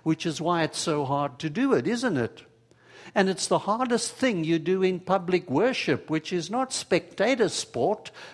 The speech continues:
but we are all participating together, and you are being led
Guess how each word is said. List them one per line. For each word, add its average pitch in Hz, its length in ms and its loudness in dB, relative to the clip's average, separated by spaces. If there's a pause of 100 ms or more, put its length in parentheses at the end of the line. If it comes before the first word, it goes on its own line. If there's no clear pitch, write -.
but 170 180 0
we 202 180 2
are 196 140 4
all 208 480 6
participating 180 1120 0
together, 156 800 4 (240)
and 175 240 4
you 233 240 2
are 190 160 6
being 156 600 6
led 190 680 8